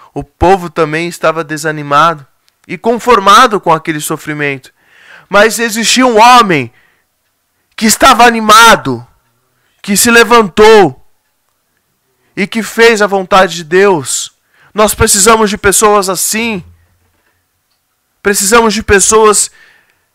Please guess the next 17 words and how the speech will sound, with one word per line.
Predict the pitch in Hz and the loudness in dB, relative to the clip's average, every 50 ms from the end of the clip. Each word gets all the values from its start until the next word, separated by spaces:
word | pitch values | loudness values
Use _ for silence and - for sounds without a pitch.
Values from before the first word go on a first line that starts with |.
| _ _ _ _ _ _ _ - | _ _ _ _ _ _ _ -4
determinadas, | 175 220 - - 226 208 208 202 190 175 175 180 190 208 220 202 175 139 143 135 131 - - - | -2 -2 0 0 0 0 0 -2 -6 -2 0 2 4 4 4 2 2 0 -2 -2 -2 -2 -4 -4
com | - 208 214 | -4 -4 -4
um | 214 202 | -6 -6
coração | - 226 220 214 208 180 165 - - - - 214 214 220 226 220 208 160 135 127 _ _ _ _ _ _ | -2 0 2 2 2 2 0 -2 -4 -2 0 2 4 4 4 4 2 0 -4 -10 _ _ _ _ _ _
disposto | 147 151 190 202 - - - - - 220 226 233 226 - - - 185 | -14 -10 -6 -4 -4 -4 -4 -2 0 2 4 4 4 2 0 -2 -4
a | |
fazer | 165 - 180 170 160 180 180 170 | -4 -2 -4 -4 -4 -4 -2 -2
a | |
vontade | 165 165 170 165 165 185 165 170 151 | -2 -4 -6 -6 -2 -2 -2 -2 -4
de | 160 156 | -8 -10
Deus. | 143 170 175 180 170 147 131 - - - _ _ _ _ _ _ _ _ _ _ _ _ _ _ _ _ | -6 -4 -4 -4 -4 -6 -10 -14 -18 -20 _ _ _ _ _ _ _ _ _ _ _ _ _ _ _ _
Meu | - 196 | -6 -6
irmão, | 202 214 226 233 226 | -2 0 0 0 0
não | 214 220 214 220 | -2 -4 -6 -6
se | - 233 196 | -10 -14 -12
conforme | - 226 220 214 196 - - - - 190 202 214 214 196 190 190 165 139 120 - _ _ _ _ _ _ _ _ _ | -8 -6 -6 -6 -8 -8 -12 -10 -2 0 2 4 4 2 2 -2 -6 -10 -10 -12 _ _ _ _ _ _ _ _ _
com | - 202 202 208 202 196 196 175 | -2 0 2 4 4 2 0 -2